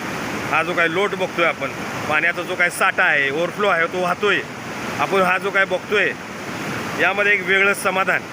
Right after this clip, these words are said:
सर्व गोष्टी आपल्याला हरवून, अ, जातील अशा पद्धतीचं हे दृश्य आपल्याला पेठ वडगावमध्ये या महालक्ष्मी तलावाच्या ओव्हरफ्लोच्या ठिकाणी आपल्याला पाहायला मिळतं. मित्रांनो, नक्कीच पाहिलं पाहिजे.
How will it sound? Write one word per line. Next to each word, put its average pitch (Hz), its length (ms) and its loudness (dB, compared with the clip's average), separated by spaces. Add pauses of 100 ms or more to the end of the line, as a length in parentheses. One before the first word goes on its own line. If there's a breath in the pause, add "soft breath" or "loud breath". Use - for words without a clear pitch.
(1700)
सर्व 196 280 4
गोष्टी 190 380 0
आपल्याला 190 720 4 (920)
हरवून, 208 440 2
अ, 170 320 4 (840)
जातील 170 400 0 (200)
अशा 175 180 0
पद्धतीचं 190 500 -2
हे 185 100 2
दृश्य 220 380 0
आपल्याला 175 520 4 (380)
पेठ 240 220 4
वडगावमध्ये 202 680 4
या 185 140 4
महालक्ष्मी 190 560 2
तलावाच्या 185 500 2
ओव्हरफ्लोच्या 185 520 0
ठिकाणी 180 280 2
आपल्याला 165 280 2
पाहायला 151 300 2
मिळतं. 151 260 -2
मित्रांनो, 139 400 -2 (920)
नक्कीच 208 400 2
पाहिलं 208 380 2
पाहिजे. 175 300 2